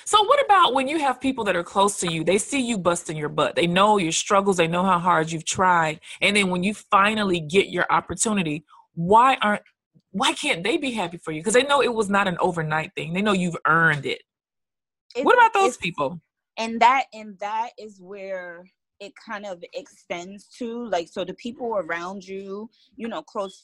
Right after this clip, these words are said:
Speaker 2: family and friends, like you said, they wa-, they watched your struggle.
Speaker 1: Mm-hmm.
Speaker 2: And that too becomes something that is envied. It, surprisingly, as crazy as it sounds, your struggle now becomes something that bothers people, because it's kinda like,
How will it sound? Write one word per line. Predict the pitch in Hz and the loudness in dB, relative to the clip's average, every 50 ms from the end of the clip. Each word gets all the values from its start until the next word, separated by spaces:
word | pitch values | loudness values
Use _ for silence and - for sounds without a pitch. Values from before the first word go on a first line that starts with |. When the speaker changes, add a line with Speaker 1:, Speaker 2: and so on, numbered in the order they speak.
| _ - | _ -14
Speaker 2:
family | 208 196 196 196 196 190 185 185 | -12 -12 -12 -12 -12 -12 -12 -12
and | 180 175 170 | -12 -12 -12
friends, | _ - 180 180 180 180 180 180 180 175 170 _ - | _ -8 -6 -6 -6 -8 -10 -12 -14 -16 -16 _ -8
like | 170 175 - - | -8 -8 -8 -10
you | 202 | -12
said, | 185 - 196 165 | -8 -8 -8 -6
they | 165 220 302 | -6 -8 -8
wa-, | 339 262 185 175 165 - - 202 | -6 -4 -2 -2 -2 -2 -2 -2
they | 262 285 - | -2 -2 -2
watched | 254 196 196 220 - _ _ _ - | 0 2 4 4 2 _ _ _ -20
your | 156 151 | -20 -20
struggle. | _ _ - 175 180 185 127 131 123 - _ _ _ _ _ _ - 208 | _ _ -12 -12 -12 -12 -12 -18 -20 -20 _ _ _ _ _ _ 2 4
Speaker 1:
Mm-hmm. | 226 269 370 453 466 440 453 466 480 | 4 4 4 4 2 0 -2 -2 -4
Speaker 2:
And | 494 - | -4 -2
that | 202 202 220 254 285 - _ _ _ | 0 0 0 -2 -4 -10 _ _ _
too | - 285 262 269 277 302 320 370 _ _ _ 185 165 | -14 -12 -10 -10 -10 -12 -14 -16 _ _ _ _ -18
becomes | 185 214 185 - - - - 220 214 202 196 _ | -16 -16 -16 -16 -16 -12 -10 -10 -10 -10 -10 _
something | - 208 202 190 - 185 175 170 | -8 -8 -8 -8 -10 -10 -10 -8
that | 170 160 160 - | -8 -8 -8 -8
is | 156 151 143 - - | -8 -10 -10 -10 -10
envied. | 156 156 156 143 135 120 110 - - - - - | -10 -8 -10 -10 -14 -18 -20 -20 -20 -14 -8 -4
It, | 214 208 175 _ - | -4 -4 -4 _ -18
surprisingly, | - - - 254 226 - - 269 277 311 311 311 320 302 294 294 285 254 202 | -6 -2 0 0 2 4 6 6 6 6 4 0 -2 -4 -4 -4 -4 -4 -4
as | 202 196 | -4 -6
crazy | 202 254 233 233 254 240 247 240 | -6 -8 -8 -6 -6 -8 -8 -10
as | 233 220 | -10 -10
it | 214 208 190 | -12 -12 -12
sounds, | - - 196 202 214 226 247 269 302 320 - - _ - - - | -8 -8 -6 -6 -6 -6 -6 -6 -8 -10 -12 -16 _ -20 -20 -20
your | 247 190 220 254 311 | -14 -10 -8 -8 -8
struggle | - _ _ _ - 240 254 269 233 214 190 175 175 185 | -8 _ _ _ -8 -8 -6 -6 -6 -8 -8 -8 -10 -10
now | 185 180 185 190 196 196 | -10 -8 -6 -4 -4 -4
becomes | 185 185 190 - _ - 208 190 180 180 180 | -6 -8 -16 -20 _ -16 -16 -16 -16 -18 -16
something | - 214 190 196 - - 175 175 170 | -14 -12 -12 -12 -12 -16 -16 -14 -10
that | 165 160 156 151 147 - _ 165 | -8 -8 -6 -6 -8 -10 _ _
bothers | - 175 165 165 165 147 147 135 135 - _ _ | -6 -4 -2 -4 -4 -6 -10 -16 -18 -20 _ _
people, | - 147 - - 131 131 - - | -20 -20 -20 -18 -18 -16 -14 -14
because | 190 - - 214 175 175 | -14 -12 -12 -14 -16 -18
it's | 190 _ | -20 _
kinda | - 254 247 240 233 226 | -8 -4 -4 -4 -4 -2
like, | 202 190 185 175 175 | -2 -2 -2 -2 -2